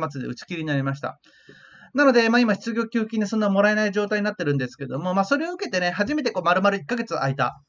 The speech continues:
雇用統計になりますんで、あの、そういった意味では、あの、普段よりも高めに出るんじゃないかというところが期待はされてます。うん。ただし、これ結構ね、アナリストによってもすごくこ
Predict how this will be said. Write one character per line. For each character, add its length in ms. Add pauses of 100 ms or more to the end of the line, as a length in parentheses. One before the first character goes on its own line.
(600)
雇 120
用 100
統 160
計 100
に 60
な 60
り 60
ま 120
す 120
ん 100
で、 240 (260)
あ 160
の、 80
そ 100
う 20
い 20
っ 40
た 60
意 40
味 120
で 80
は、 340 (160)
あ 200
の、 140
普 100
段 160
よ 60
り 60
も 60
高 180
め 120
に 40
出 100
る 80
ん 40
じ 60
ゃ 20
な 80
い 60
か 220
と 100
い 20
う 40
と 80
こ 80
ろ 60
が 100
期 100
待 140
は 160
さ 120
れ 140
て 260
ま 160
す。 180 (120)
う 20
ん。 140 (640)
た 100
だ 100
し、 300
こ 100
れ 60
結 160
構 100
ね、 80
ア 100
ナ 80
リ 80
ス 40
ト 80
に 60
よ 60
っ 40
て 80
も 120
す 120
ご 100
く 120
こ 480